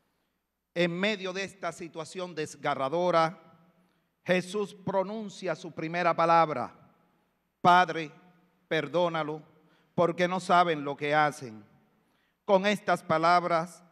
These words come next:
Jesús muestra su infinita misericordia y su gran amor por cada uno de nosotros,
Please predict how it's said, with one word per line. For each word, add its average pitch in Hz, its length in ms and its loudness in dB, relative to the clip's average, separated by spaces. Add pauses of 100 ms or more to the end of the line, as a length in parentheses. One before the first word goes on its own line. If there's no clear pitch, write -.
(380)
Jesús 175 340 -2
muestra 190 580 0
su 180 140 -6
infinita 180 680 -6
misericordia 170 1080 -6 (560)
y 175 140 0
su 175 220 -6
gran 190 340 2
amor 185 480 -8 (220)
por 147 240 -8
cada 165 260 4
uno 165 260 -4
de 147 120 -8
nosotros, 139 680 -6